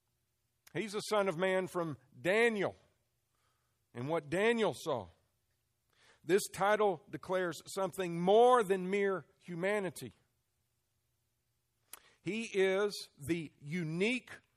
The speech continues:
representation of mankind. He is the Son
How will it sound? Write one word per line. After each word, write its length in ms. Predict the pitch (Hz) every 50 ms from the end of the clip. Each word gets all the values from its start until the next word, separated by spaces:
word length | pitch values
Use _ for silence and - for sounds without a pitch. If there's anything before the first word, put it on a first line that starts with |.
| _ _ _ _ -
representation 1080 | 165 196 202 - 190 190 160 135 190 180 160 - 165 196 208 202 - - 170 131 107 101 - _ _ _ _ _ _ _ _ _ _ _ _ _ _ _ _ -
of 180 | - 131 123
mankind. 760 | 147 160 170 170 180 185 175 - 170 170 160 147 131 107 92 - _ _ _ _ _ _ _ _ _ _ _ _ _ _ _ _ _ _ _ _
He 220 | - 175 196 190
is 180 | 190 175 143 -
the 140 | - 160 135
Son 640 | - - - 190 196 180 165 151 135 127 117 110 98